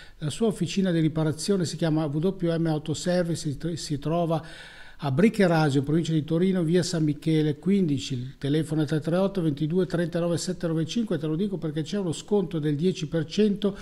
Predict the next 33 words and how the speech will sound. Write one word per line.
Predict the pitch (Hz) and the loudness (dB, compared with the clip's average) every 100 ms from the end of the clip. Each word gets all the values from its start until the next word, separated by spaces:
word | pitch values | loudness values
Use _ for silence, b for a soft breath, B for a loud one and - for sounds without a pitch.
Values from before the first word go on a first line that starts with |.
| B B B | B B B
se | - 240 | 4 6
telefoni | 233 185 165 165 165 | 8 6 4 4 4
a | |
nome | 156 147 | 4 2
del | 143 135 | 2 0
canale. | 147 131 107 110 - - b b b b b b b b - - | 0 -2 -4 -10 -18 -20 b b b b b b b b -20 -20
Stavo | - 214 233 | 0 8 8
dicendo | 240 233 220 214 202 | 8 6 6 6 6
di | 175 180 | 4 4
questa | 165 185 - - 165 156 151 143 143 | 4 2 2 0 0 2 0 0 -2
Suzuki | 131 175 165 247 240 180 | -2 -2 2 2 4 2
perché | 160 143 180 | 2 2 2
il | 165 | 4
mio | 170 | 4
vicino | 160 - 202 | 2 2 2
di | 165 | 2
casa | - 208 196 170 175 | 2 2 2 2 -2
ed | 147 143 | -2 0
amico, | 160 233 226 170 | 2 2 2 0
si | 147 - | 0 0
chiama | 156 151 | 0 2
Emilio, | 160 196 190 185 | 4 4 4 4
mi | 160 | 4
ha | 151 | 2
mostrato | 151 - 175 170 156 | 2 0 0 2 0
la | |
moto | 151 175 165 147 | 0 0 -2 -2
che | 165 | 2
ha | |
in | 156 | 4
garage, | 156 165 160 127 131 | 4 2 0 -2 -2
una | 135 135 | -2 -2
Suzuki | 131 156 135 214 - 170 165 | -2 -4 0 -2 0 0 0